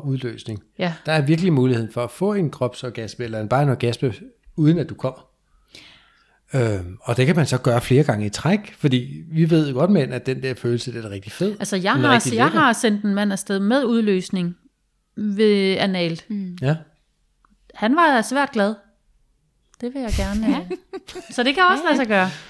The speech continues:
Speaker 3: det hele kan lade sig gøre. Og det behøver altså
Speaker 2: Mm.
Speaker 3: ikke, jeg tror, mænd, er det ikke, fordi mænd føler, at det er en lille smule homoerotisk, eller hvad? Er det derfor, at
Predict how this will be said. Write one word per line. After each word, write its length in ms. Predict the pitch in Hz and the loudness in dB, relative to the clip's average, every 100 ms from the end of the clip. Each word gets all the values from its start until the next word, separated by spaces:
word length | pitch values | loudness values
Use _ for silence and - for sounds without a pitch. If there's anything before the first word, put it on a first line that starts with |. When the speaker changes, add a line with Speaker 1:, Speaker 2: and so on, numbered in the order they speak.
| - - | -14 -6
Speaker 3:
det 80 | |
hele 260 | 226 262 320 | -4 -2 -4
kan 160 | 311 247 | -4 -4
lade 120 | 214 | -4
sig 160 | - | -8
gøre. 300 | - 190 185 185 _ - - - | -10 -8 -8 -10 _ -20 -20 -6
Og 420 | - 240 285 330 339 - | 2 6 6 4 -4 -6
det 160 | 233 | -6
behøver 460 | - - 208 262 302 | -6 -10 -8 -8 -8
altså 340 | 247 208 202 | -8 -8 -6
Speaker 2:
Mm. 60 | 185 | -6
Speaker 3:
ikke, 200 | 165 294 - | -6 -10 -10
jeg 140 | 233 240 | -8 -8
tror, 180 | 330 | -6
mænd, 180 | 262 262 - | -4 -4 -6
er 120 | - 214 | -8 -6
det 60 | |
ikke, 120 | 254 | -6
fordi 120 | - 381 | -8 -6
mænd 220 | 320 294 277 | -4 -4 -6
føler, 380 | - - 285 254 | -10 -6 -4 -2
at 120 | 214 | -4
det 60 | 214 | -4
er 40 | |
en 80 | 220 | -6
lille 180 | 220 233 | -6 -8
smule 320 | 233 226 208 | -6 -6 -6
homoerotisk, 1300 | 196 220 254 339 339 330 277 285 277 269 277 262 - | -6 -4 -4 -4 -8 -8 -6 -4 -6 -8 -14 -12 -10
eller 180 | 240 240 | -6 -4
hvad? 220 | 247 269 - _ - | -4 -6 -12 _ -8
Er 80 | 233 | -8
det 120 | 220 | -4
derfor, 300 | 269 311 320 | -6 -4 -6
at 140 | 311 | -6